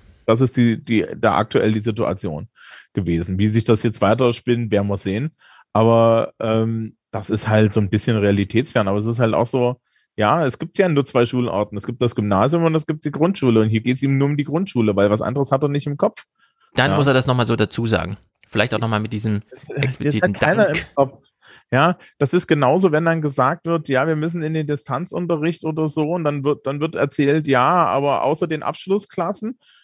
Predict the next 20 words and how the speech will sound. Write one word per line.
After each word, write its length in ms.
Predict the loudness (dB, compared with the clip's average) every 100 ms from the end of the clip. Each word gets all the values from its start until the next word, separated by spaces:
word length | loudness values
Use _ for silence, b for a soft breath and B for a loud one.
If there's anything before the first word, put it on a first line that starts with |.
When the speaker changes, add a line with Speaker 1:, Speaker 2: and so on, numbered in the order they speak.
| b
Speaker 1:
Und 160 | -2 2
dann 140 | 2
fällt 220 | 4 4
ihnen 140 | 2 0
irgendwann 420 | 0 0 0 0
auf, 220 | -2 -2
dass 180 | -2 -4
es 80 | -6
Schulen 380 | -4 -2 0 -2
wie 80 |
meine 360 | 0 0 0 0
gibt, 240 | -2 -4
wo 80 | -4
fünfundneunzig 720 | -4 -2 0 0 0 -4 -8
Prozent 340 | -6 -2 0 0
der 100 | 0
Schülerschaft 460 | 2 0 0 -2
in 80 | -4
der 100 | -4
Absch-, 260 | -6 -8